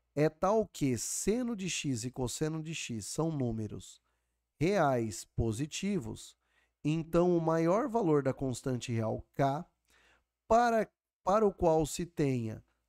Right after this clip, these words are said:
tangente de X mais cotangente de X maior ou igual a K, é. Então, olha só, tangente de X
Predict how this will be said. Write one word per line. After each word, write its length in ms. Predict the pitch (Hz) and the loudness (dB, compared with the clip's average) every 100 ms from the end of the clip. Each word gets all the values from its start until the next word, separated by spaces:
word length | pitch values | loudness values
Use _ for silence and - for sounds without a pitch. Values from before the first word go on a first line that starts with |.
| _ - | _ 0
tangente 640 | 170 160 131 175 233 226 | 2 2 0 0 -2 -6
de 160 | 190 175 | -10 -8
X 400 | - 147 131 107 | -6 -4 -4 -4
mais 420 | 131 147 190 185 | -4 -2 -4 -6
cotangente 840 | - 190 170 170 139 139 143 135 151 | -6 -6 -4 -4 -4 -4 -6 -8 -12
de 100 | 139 | -10
X 500 | - 110 98 - - _ _ _ _ | -10 -10 -12 -16 -20 _ _ _ _
maior 800 | 120 131 143 147 135 139 147 135 | -6 -2 0 2 2 4 4 2
ou 40 | |
igual 440 | 127 117 113 110 120 | 0 0 0 0 0
a 80 | 123 | -4
K, 440 | - 127 143 180 _ _ _ _ _ _ _ _ - | -4 -2 -2 -8 _ _ _ _ _ _ _ _ -2
é. 320 | 135 156 202 _ _ _ _ _ _ _ _ - | 2 2 0 _ _ _ _ _ _ _ _ -4
Então, 460 | 156 170 196 208 | -2 0 0 2
olha 260 | 208 233 269 | 2 0 -2
só, 560 | - - 123 113 90 - _ _ _ - | -2 2 2 2 -2 -8 _ _ _ -4
tangente 580 | 208 185 117 123 113 131 | -2 0 0 -2 -4 -8
de 160 | 151 | -8
X 580 | 160 - 202 196 - - | -8 -8 -10 -10 -14 -16